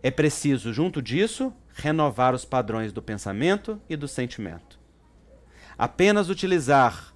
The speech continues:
pílulas ou cirurgias é como dar uma demão de tinta em parede mofada. Fica linda. Por alguns dias. Porque o problema da parede não é o mofo.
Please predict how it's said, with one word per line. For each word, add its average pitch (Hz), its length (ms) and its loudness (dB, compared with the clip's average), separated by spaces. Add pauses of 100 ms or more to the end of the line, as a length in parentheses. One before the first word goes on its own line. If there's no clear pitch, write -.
(240)
pílulas 202 880 2
ou 175 180 6
cirurgias 151 720 0
é 175 60 2
como 170 260 -2
dar 147 200 4
uma 143 140 2
demão 135 420 0
de 170 100 -6
tinta 175 360 -4
em 185 40 -6
parede 151 340 -2
mofada. 87 560 -6 (1120)
Fica 139 260 -2
linda. 113 440 0 (1120)
Por 123 120 -2
alguns 131 320 0
dias. 87 460 -10 (760)
Porque 120 180 -2
o 143 60 2
problema 135 380 0
da 127 100 2
parede 143 380 0
não 143 160 0
é 143 40 0
o 139 60 0
mofo. 101 460 -4